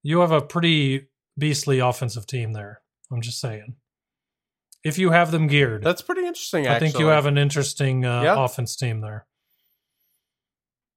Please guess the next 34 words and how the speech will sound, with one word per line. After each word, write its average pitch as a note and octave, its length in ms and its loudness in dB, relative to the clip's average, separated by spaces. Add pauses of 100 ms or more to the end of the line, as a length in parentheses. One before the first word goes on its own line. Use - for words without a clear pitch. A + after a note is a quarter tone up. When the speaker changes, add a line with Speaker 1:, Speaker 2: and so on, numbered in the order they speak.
(120)
Speaker 1:
So, G#2+ 380 -6 (180)
it C3+ 80 0
might D#3+ 260 4
not, F3 100 6
Speaker 2:
And E3+ 80 6
then F3 140 2
you E3 80 0
Speaker 1:
it, D#3 80 -4
Speaker 2:
could D#3+ 140 0
Speaker 1:
it E3 80 4
might G#3+ 300 8
not A3 220 6
Speaker 2:
probably F#3+ 200 6
Speaker 1:
all - 100 6
be G3+ 60 4
Speaker 2:
go - 60 4
Speaker 1:
all F3+ 140 8
Speaker 2:
with B2+ 80 0
Speaker 1:
bad D#3+ 500 4 (320)
once D#3 380 0
we D3 180 -2
do C#3 220 0
three C3 240 -2
v A#2+ 120 -4
threes. G#2+ 500 -14 (2750)
Speaker 2:
I D3+ 100 6
do F#3+ 160 2
like F#3 260 2
that. A#2 280 0
And C#3 140 0
then D3 180 2
maybe C3+ 520 2
Crew, D#3+ 340 0
Kylo, C#3 800 2